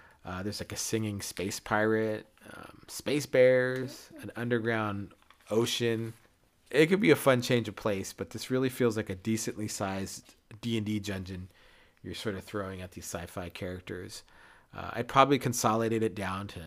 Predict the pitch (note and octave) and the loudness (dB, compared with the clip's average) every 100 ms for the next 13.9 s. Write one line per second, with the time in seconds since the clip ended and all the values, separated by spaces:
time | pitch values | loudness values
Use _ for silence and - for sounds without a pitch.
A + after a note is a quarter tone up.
0 | D#2 F#2+ G#2+ G2 G#2 G#2+ C3+ - D3 C3+ | -14 -16 -16 -10 -6 -6 -6 -4 -2 -2
1 | D#3+ D3 D#3 D#3 D#3 D3 - D3+ D3+ D3+ | -6 -4 -2 -2 -4 -6 -2 0 0 -2
2 | - _ _ _ _ _ _ - G2 F#2+ | -10 _ _ _ _ _ _ -12 -8 -6
3 | F#2 - F#2+ F#2 D#2 D#2 D2+ C#2+ D2+ - | -6 -6 -6 -6 -10 -10 -12 -12 -14 -12
4 | - - - - - - - - G2+ A2+ | -12 -12 -16 -18 -20 -20 -20 -14 -4 -4
5 | - C#3 C3+ G#2+ - D3 - B2+ - G#2+ | 0 0 2 0 0 -2 0 -4 -4 -8
6 | - G#2 G2 F#2+ F#2+ F#2+ _ B2+ A2+ C#3 | -6 -6 -6 -8 -12 -14 _ -12 -4 -2
7 | F3 F3 A#2 A#2+ A2 G2+ G#2+ G2+ G2 F2+ | 0 -2 0 0 0 -2 0 0 -4 -8
8 | - G#2+ - A2+ G2 G2+ G2 F#2 F2+ F2 | -12 -12 -6 -4 0 -2 -4 -6 -6 -6
9 | G2+ F#2 F2 - - E2+ E2 F#2+ _ F#2+ | -6 -6 -6 -8 -10 -12 -14 -18 _ -18
10 | - G2 E2+ E2+ E2 F2 F2 - - F#2+ | -14 -8 -6 -8 -8 -10 -10 -10 -8 -10
11 | F2 F2+ F2+ E2+ E2 E2 E2 E2 F#2 F2+ | -8 -10 -10 -12 -12 -12 -12 -12 -10 -10
12 | E2+ - D2+ _ - - - - - - | -10 -10 -12 _ -20 -20 -20 -20 -20 -20
13 | - _ _ _ _ - F2+ F2+ F#2 | -20 _ _ _ _ -16 -14 -12 -16